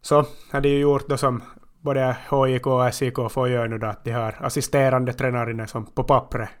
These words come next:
huvudtränare, en som har pro-utbildningen, men sen är det ju ändå Tärn då som håller i alla trådar sist och slutligen. Och det blir väl nog samma situation i,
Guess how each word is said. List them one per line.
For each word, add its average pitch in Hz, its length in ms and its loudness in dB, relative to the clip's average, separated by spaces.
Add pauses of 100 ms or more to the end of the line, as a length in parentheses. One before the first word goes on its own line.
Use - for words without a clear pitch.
huvudtränare, 113 680 -6 (120)
en 123 180 -4
som 117 180 -4
har 113 280 -2 (1080)
pro-utbildningen, 135 1000 4
men 120 300 2 (1040)
sen 107 320 -8 (720)
är 151 140 -6
det 127 120 2
ju 120 140 0 (180)
ändå 120 300 -4 (280)
Tärn 117 320 2
då 110 120 -4 (160)
som 107 280 -6 (100)
håller 120 340 -2
i 113 80 -2
alla 113 180 -4
trådar 107 420 -6
sist - 340 -10
och - 60 -10
slutligen. 107 540 -8 (1300)
Och - 80 0
det 143 60 4
blir 156 180 8
väl 147 120 6
nog 139 160 2
samma 139 220 2
situation 131 560 0
i, 113 120 -6